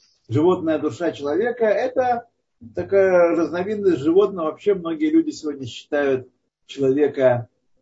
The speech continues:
разновидностью вс-, животного мира.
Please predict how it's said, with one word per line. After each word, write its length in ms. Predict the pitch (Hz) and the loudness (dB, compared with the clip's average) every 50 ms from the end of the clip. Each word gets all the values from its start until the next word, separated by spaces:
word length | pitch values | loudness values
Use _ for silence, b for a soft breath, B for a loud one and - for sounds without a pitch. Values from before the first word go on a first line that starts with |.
| _ _ - | _ _ -6
разновидностью 1000 | 127 135 139 127 147 151 147 143 160 165 143 147 143 131 117 117 - - 131 113 | -2 -2 -2 0 0 -2 -2 0 0 0 0 -2 -4 -8 -8 -8 -4 -4 -2 -2
вс-, 320 | - - - 147 - 135 | -4 -6 -10 -8 -6 -4
животного 560 | 117 139 151 156 151 127 127 135 135 135 131 | -2 0 0 2 0 0 -2 -2 -2 -2 -2
мира. 500 | 131 139 151 170 175 190 214 240 254 220 | 0 -2 0 2 2 4 4 2 2 -2